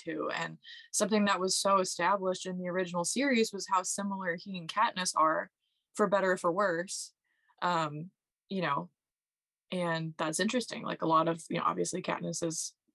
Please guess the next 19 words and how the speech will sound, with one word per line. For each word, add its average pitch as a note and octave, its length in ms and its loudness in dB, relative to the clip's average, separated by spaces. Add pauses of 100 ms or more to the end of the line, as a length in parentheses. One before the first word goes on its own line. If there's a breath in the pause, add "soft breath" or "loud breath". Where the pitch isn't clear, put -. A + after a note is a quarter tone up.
(100)
you F3 120 -2
know, D3+ 220 -2 (180)
the E3 80 2
main E3 220 2
character, F3 420 2
but E3 220 -2
she's E3 200 0
also - 500 -2
a F3+ 60 -4
favorite G3 400 0
character - 460 -4
for - 260 -6 (520)
a F3 80 -2
lot F3 320 4
of G#3 120 2
people F#3+ 360 -2
in E3+ 100 -4
the E3+ 80 -8
fandom. F#3 480 -6